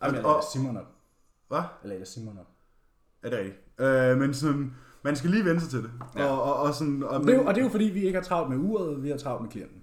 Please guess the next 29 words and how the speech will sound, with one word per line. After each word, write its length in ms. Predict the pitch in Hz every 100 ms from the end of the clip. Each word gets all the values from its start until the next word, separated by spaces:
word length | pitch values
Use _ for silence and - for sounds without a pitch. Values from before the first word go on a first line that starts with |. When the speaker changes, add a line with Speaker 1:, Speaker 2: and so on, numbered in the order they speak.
| -
Speaker 2:
Ja, 140 | 139
præcis. 420 | 127 131 123 - -
Og 160 | 147
det 120 | 156 156
tit 160 | 202
så 100 | 196
er 120 | 202
jeg 80 | 147
sådan, 300 | 135 139 120 117
så 120 | 196
er 40 |
jeg 80 | 180
kommet 300 | 151 123 120
igennem 160 | 160 151
en 60 |
hel 200 | 127 196 180
træning, 400 | 127 120 147 131
uden 220 | 139 175
at 60 | 123
sådan 220 | 120 104
rigtig 340 | 110 139 135 - _ _ _
Speaker 1:
Men 260 | 120 120 104
er 40 |
sådan, 160 | 98 98
hov, 340 | 98 127 156 -
har 60 |
gået 220 | 98 123
to 160 | 135 123
timer. 260 | - 127